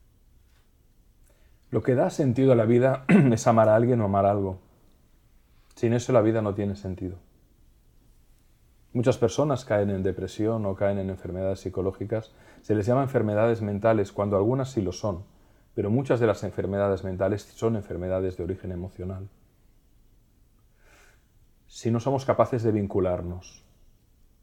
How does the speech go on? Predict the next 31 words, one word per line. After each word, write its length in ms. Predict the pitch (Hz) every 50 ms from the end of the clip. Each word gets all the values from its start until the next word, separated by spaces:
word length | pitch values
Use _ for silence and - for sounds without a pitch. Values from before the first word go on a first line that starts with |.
| _ _
si 140 | - - 107
no 80 | 104
somos 320 | 101 - 113 113 110 - -
capaces 480 | 110 98 - 104 98 - - 101 98
de 100 | 104 95
cuidar, 440 | - - 95 90 87 82 85 98 - - - _ _ - _ _ _ _ _ _ _ _ _ _ _ _ _ _
si 120 | - - 117
no 80 | 127
somos 260 | 127 - 135 127 -
capaces 380 | - 110 101 120 110 - 107 104
de 80 | 104 92
comprender 480 | 104 95 95 98 98 92 92 95 92
al 140 | 90 85 85
otro, 320 | 87 87 - - 143 151 - _ _ _ _ _ _ _ _ _ _ _ _ _ _ _ _ -
vivimos 400 | 104 104 110 107 107 110 - -
en 80 | 104 104
un 100 | 104 98
desierto. 480 | 90 - - 110 98 90 - - 87
Y 40 | 95
ahí 60 | 110
está 200 | 113 - - 127
la 100 | 117 101
paradoja, 540 | - 98 98 101 117 113 - - 82 82 - - - _ _ - - - _
que 100 | - -
muchas 280 | 110 123 117 - 120 -
personas 500 | - 123 110 - 143 143 135 117 104 -
que 240 | - 110 101 90 101
llegan 260 | 110 117 113 117 110
a 40 | 107
ese 160 | 101 - 107
desierto 600 | 104 107 107 - - 123 117 110 - 107 98 92